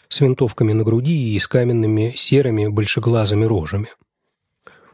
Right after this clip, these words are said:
Больше смотреть там фактически не на что, разве что на сами разъёмы. Вживление каждого — это целая хирургическая операция,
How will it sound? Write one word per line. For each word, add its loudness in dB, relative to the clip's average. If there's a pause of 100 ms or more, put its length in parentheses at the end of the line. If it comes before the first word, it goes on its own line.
(140)
Больше 2
смотреть 0
там 0
фактически 0
не 2
на -2
что, -4 (140)
разве 2
что 0
на 2
сами 0
разъёмы. 0 (720)
Вживление 2
каждого — 0
это 0
целая 0
хирургическая 0
операция, -2